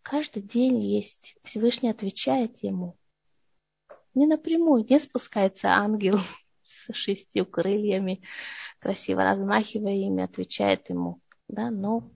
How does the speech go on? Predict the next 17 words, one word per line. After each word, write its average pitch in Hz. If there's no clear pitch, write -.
кто-то 247
ему 214
скажет, 208
или 196
он 214
что-то -
прочитает, 202
или 185
он 208
что-то -
услышит. -
Да, 208
и 226
молиться 220
Всевышнему, 226
чтобы 208
мы 214